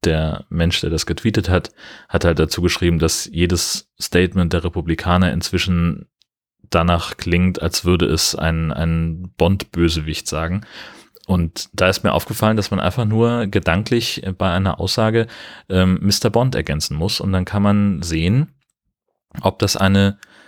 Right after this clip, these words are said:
ethisch vertretbare Aussage ist. Also sprich, wenn das von, so klingt, als könnte dieser Satz dann so von einem, äh, Bond-Bösewicht fallen, dann ist ganz klar, äh, das ist keine besonders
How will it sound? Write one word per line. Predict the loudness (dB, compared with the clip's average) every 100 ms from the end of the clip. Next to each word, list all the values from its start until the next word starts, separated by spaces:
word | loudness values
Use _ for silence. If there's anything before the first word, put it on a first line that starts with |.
| _ -2
ethisch | 0 2 0
vertretbare | 0 0 -2 0 2 2 2
Aussage | 0 0 0 0
ist. | -2
Also | -4 -4
sprich, | -4 -4 0
wenn | 0
das | 2 0
von, | 0 -2 -2
so | -4 -2
klingt, | 0 0 0
als | -2
könnte | 0 0 2
dieser | 2 2 2
Satz | 0 0 0
dann | 0 2
so | 0 0
von | 0 -2 0
einem, | 2 4 2 0 -8 -20 -20 _
äh, | -2 0
Bond-Bösewicht | 0 2 2 0 -6 -8 2 2 2 2 0 -2 -8
fallen, | -12 -2 2 2 2 -2
dann | 0 2 4 2 0 -4
ist | -6 -4 -4
ganz | -2 -2 -2
klar, | 0 2 4 2 2
äh, | 0 0
das | -2 -4
ist | -8
keine | -2 2 2 2
besonders | 0 0 2 2 2 -2 -8